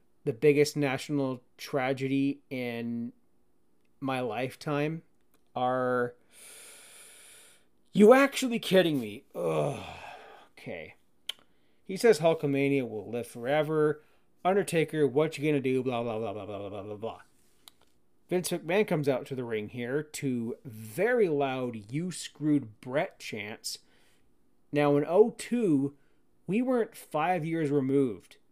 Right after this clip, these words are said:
from the Montreal Screwjob, so the wound was still a little fresh. You're still doing it in twenty twenty-two,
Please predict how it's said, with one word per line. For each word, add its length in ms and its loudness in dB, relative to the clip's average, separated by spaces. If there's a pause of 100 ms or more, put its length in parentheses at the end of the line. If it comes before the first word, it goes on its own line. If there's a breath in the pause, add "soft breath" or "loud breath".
(200)
from 160 -4
the 60 0
Montreal 420 -2
Screwjob, 680 -4 (880)
so 160 -4
the 80 -2
wound 340 2
was 200 0
still 420 -4
a 260 -12
little 360 -4
fresh. 800 -8 (920)
You're 140 -6
still 160 -2
doing 320 0
it 100 2
in 80 -6
twenty 300 -4
twenty-two, 760 -2